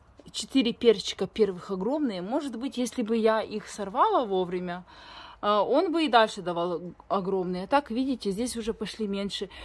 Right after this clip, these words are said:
Но он должен быть индет. А он что? Он затупился весь. Вот я одну оставила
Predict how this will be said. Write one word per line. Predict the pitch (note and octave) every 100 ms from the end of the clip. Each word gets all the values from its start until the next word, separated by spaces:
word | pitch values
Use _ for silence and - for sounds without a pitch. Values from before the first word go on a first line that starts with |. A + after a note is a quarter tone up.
| - -
Но | A#3+ C4
он | C4+
должен | C4 D4+ B3 C4+
быть | B3 C#4+
индет. | C4+ B3+ A#3+ A3 - - - - - - - -
А | A3
он | B3 C#4
что? | C4 - C4 B3+ A3+ F#3+ - _ _ _ _ _ _ _ _ _ _ - _ -
Он | A#3+
затупился | A#3 A#3 B3 C#4 B3+ G#3+
весь. | F#3+ -
Вот | A#3 A#3+
я | A3+
одну | A3 A#3+
оставила | G3+ - A#3 B3 G#3+ F#3+